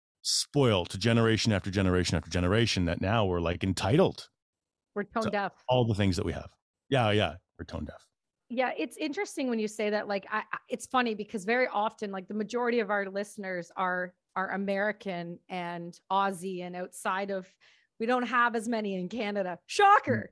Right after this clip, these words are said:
Speaker 1: Mm.
Speaker 2: Everyone's shocked. That B sil-, <laughs> that, uh, Bill C eleven really,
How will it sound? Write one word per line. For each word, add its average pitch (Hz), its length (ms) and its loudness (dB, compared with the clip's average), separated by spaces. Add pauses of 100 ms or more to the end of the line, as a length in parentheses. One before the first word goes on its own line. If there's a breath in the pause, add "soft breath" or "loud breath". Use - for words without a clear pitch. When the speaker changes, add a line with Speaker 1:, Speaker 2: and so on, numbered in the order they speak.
(120)
Speaker 1:
Mm. 233 60 0
Speaker 2:
Everyone's 254 360 0
shocked. 254 500 0 (400)
That 233 240 0
B 262 160 0
sil-, 254 480 2
<laughs> - 40 -14
that, 214 280 0
uh, 214 160 0
Bill 240 460 -2
C - 220 -8
eleven 220 380 0
really, 208 420 0